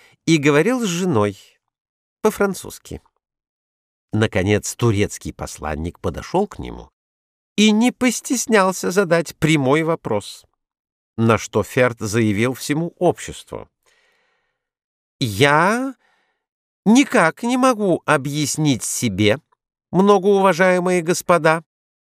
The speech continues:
каким ветром принесло сюда моего Макса, да ещё с такими экзальтированными проявлениями благодарности. Но сейчас буду иметь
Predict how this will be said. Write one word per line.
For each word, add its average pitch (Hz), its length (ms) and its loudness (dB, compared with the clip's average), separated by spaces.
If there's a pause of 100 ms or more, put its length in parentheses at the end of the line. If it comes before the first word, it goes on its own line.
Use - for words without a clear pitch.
(480)
каким 151 540 0
ветром 208 760 2
принесло 143 480 0
сюда 139 400 0
моего 165 340 0
Макса, 113 640 -2 (680)
да 113 140 0
ещё 131 320 2
с - 80 -6
такими 123 460 0 (320)
экзальтированными 127 1300 2 (160)
проявлениями 120 800 2
благодарности. 107 1040 -2 (380)
Но 120 200 2
сейчас 147 600 -4
буду 165 360 -4
иметь 190 440 0